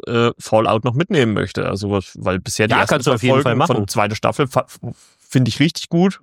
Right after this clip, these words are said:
Speaker 1: Also die ist auf, mindestens auf demselben Level wie bei der ersten Staffel. Ähm, deswegen, ja, also alles bisschen später. <laughs>
Speaker 2: Shrinking habe ich geschaut, achtundzwanzigster Januar kommt da die dritte Staffel.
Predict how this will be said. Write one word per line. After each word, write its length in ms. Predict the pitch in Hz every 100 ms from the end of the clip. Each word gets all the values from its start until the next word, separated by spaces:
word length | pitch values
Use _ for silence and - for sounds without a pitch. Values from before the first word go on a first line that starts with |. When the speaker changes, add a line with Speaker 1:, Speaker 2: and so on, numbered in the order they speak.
| _
Speaker 1:
Also 220 | - 110
die 240 | 113 113 - - - -
ist 360 | 127 - - -
auf, 200 | 202 -
mindestens 440 | 147 196 - 151
auf 80 | 131
demselben 400 | 131 120 135 151
Level 240 | 127 131
wie 80 | 123
bei 140 | 110 107
der 100 | 101
ersten 260 | 123 -
Staffel. 360 | - 151 165 175 - - - - - _ _
Ähm, 480 | 123 127 123 123 117 -
deswegen, 600 | 107 104 107 117 117 117 -
ja, 300 | 113 143 156 - _ _
also 340 | 104 113 127 -
alles 240 | 185 214
bisschen 280 | - - 202
später. 440 | - 107 90 - - - 175 - 196 - 175
<laughs> 560 | - - - - 131
Speaker 2:
Shrinking 460 | - 123 147 190 156
habe 100 | 143
ich 80 | -
geschaut, 260 | - 135 -
achtundzwanzigster 1300 | 127 - 131 - 123 135 117 110 - 98 101 98 - _ _ _ _ _ _ _ _ _
Januar 580 | 104 107 110 98 92 -
kommt 300 | - - -
da 80 | -
die 320 | - - 95 - -
dritte 320 | - - 98
Staffel. 500 | - - - -